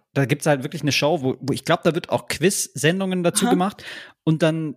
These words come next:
Speaker 1: äh, wird auf Scheiben geworfen, um halt irgendwie die nächste Kategorie rauszufinden und so.
Speaker 2: Oh.
Speaker 1: Mega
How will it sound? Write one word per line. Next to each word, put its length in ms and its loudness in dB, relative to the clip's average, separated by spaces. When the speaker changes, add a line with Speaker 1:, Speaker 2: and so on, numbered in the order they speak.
Speaker 1:
äh, 360 2
wird 200 0
auf 100 -6
Scheiben 400 0
geworfen, 600 0
um 180 -2
halt 180 0
irgendwie 300 0
die 80 2
nächste 260 0
Kategorie 460 0
rauszufinden 720 0
und 100 -2
so. 240 2
Speaker 2:
Oh. 880 0
Speaker 1:
Mega 320 2